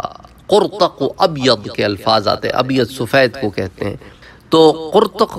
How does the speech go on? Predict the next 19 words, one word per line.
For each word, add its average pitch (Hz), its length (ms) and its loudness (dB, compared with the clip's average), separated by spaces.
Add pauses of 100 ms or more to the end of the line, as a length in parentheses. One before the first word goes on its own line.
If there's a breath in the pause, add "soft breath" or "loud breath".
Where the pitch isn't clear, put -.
कुर्ते 170 380 2
की 160 180 -2
तारीब 156 540 2
है, 143 380 0 (140)
यानी 127 240 4
कि 123 140 -2
कुर्ते 175 580 0
को 165 140 -4
अरबी 151 500 2
में 180 400 -4
खुरतुक। 165 640 -2 (420 loud breath)
और 180 380 2 (540)
इस - 200 -4
तरह 170 200 6
एक 165 240 2
और 190 180 6
आता 151 420 0
है, 139 480 0
अ, - 60 -6